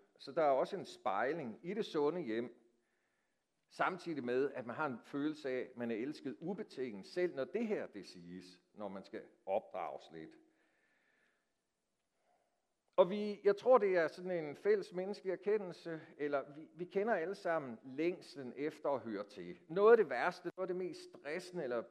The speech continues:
P T S D-fremkaldende, det er jo, når man fordrives i en krig, øh, fra sin hjemegn, bliver udsat for folkemord, men også det her med, hvis hjem opløses, eller man ikke ved, hvor man hører til,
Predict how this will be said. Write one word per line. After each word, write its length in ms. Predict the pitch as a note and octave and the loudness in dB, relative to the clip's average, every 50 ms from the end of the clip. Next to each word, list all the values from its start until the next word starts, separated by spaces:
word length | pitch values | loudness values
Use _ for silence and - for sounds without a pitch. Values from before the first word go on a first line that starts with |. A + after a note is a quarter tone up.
| - _ _ _ _ _ _ _ _ | -12 _ _ _ _ _ _ _ _
P 40 | - E3+ - _ | -6 -6 -6 _
T 160 | - C#3+ C3 | -4 -6 -6
S 60 | - - | -6 -2
D-fremkaldende, 1200 | - F3 F#3 F#3+ F3+ F3 - A#2+ A#2 - - - B2 C3 D3+ D#3 - - D3+ C#3+ C#3+ C3+ B2+ B2 | 0 0 0 0 -2 -6 -12 -18 -20 -14 -4 0 0 0 0 -2 -4 -2 0 0 0 0 -4 -2
det 180 | A#2+ F#3 F3+ | 0 2 4
er 120 | D3+ D3 E3+ | 6 6 8
jo, 220 | G3 F#3+ F#3 D3+ - - - - - _ _ _ _ | 8 8 6 4 2 -2 -12 -20 -20 _ _ _ _
når 240 | D3+ C#3+ C#3+ C#3 C3+ | 0 6 6 6 8
man 200 | C3+ C3 B2+ A#2 | 6 4 0 0
fordrives 960 | - C#3+ B2+ - B2+ D3 F#3+ A3 A3+ G3+ D3 B2+ A#2 - - - - - - _ _ _ _ | 0 0 -2 2 2 2 2 2 2 -2 -6 -8 -10 -12 -14 -18 -18 -20 -20 _ _ _ _
i 100 | D3+ C3 | -6 -4
en 120 | A#2+ A#2+ A2+ | -4 -4 -4
krig, 560 | - - - F#3 G#3 G#3 G#3+ - - - - _ _ _ _ _ _ _ _ _ _ _ _ _ | -4 4 4 6 6 4 -2 -8 -14 -20 -20 _ _ _ _ _ _ _ _ _ _ _ _ _
øh, 180 | A2+ A2+ G#2 G2+ | -4 -2 -2 -2
fra 160 | - A#2+ A2 | -2 -2 -4
sin 240 | - - B2 A2 G2+ | -2 -2 -4 -4 0
hjemegn, 600 | G2+ A#2+ C#3+ E3 F#3+ F3 D#3+ D3 C3+ A#2 G2+ G2 G2 - - _ _ _ _ _ _ _ _ _ _ | 4 4 6 6 6 4 4 4 2 0 -2 -6 -12 -16 -20 _ _ _ _ _ _ _ _ _ _
bliver 140 | A#2+ B2+ C3 | -2 0 2
udsat 360 | D3+ D#3 D#3 - C#3 C3+ - | 2 2 0 -2 -4 -6 -6
for 80 | - | -10
folkemord, 880 | A#2 - - C#3 B2+ C#3 E3+ E3 F3 - B2+ A#2+ A2+ G2 D#2+ - - - _ _ _ _ _ _ _ _ | -16 -6 0 2 2 2 2 0 -2 -2 -2 -2 -2 -2 -2 -6 -8 -14 _ _ _ _ _ _ _ _
men 200 | D#3+ D#3+ D3+ D#3 | 0 2 4 6
også 260 | D3+ D#3+ F#3+ F3+ F#3+ | 6 6 6 4 0
det 180 | D3+ F3 F3 | 0 0 2
her 100 | E3+ E3 | 2 2
med, 180 | C#3+ D3 D3 C#3+ | 2 2 0 0
hvis 300 | C#3+ D3 C3 - - - | 2 0 -2 -4 -6 -12
hjem 420 | C3 B2+ C3 D#3+ F3 F#3 F#3 - | -10 -2 0 2 2 2 0 0
opløses, 680 | - C3+ D3+ - C#3+ - F3+ F3 D3+ B2 A#2 B2 B2 - | 2 4 4 4 4 2 2 2 2 0 -4 -8 -10 -8
eller 140 | D3 B2 B2+ | -6 -4 -4
man 140 | A#2+ C3 C#3+ | -4 -2 -2
ikke 220 | E3 F3+ D#3+ C#3 | -2 -4 -2 4
ved, 220 | D3 F3+ G3+ G#3 F3+ | 6 6 6 6 4
hvor 200 | C3+ D#3+ E3 D3+ | 2 2 2 2
man 180 | C#3+ C#3 B2+ | 0 -2 -6
hører 260 | B2+ B2 C3+ C3 B2+ B2 | -4 -6 -2 0 0 -2
til, 420 | - - - - F#3 A3 B3+ A#3 | -2 -6 -6 -4 -4 -4 -4 -6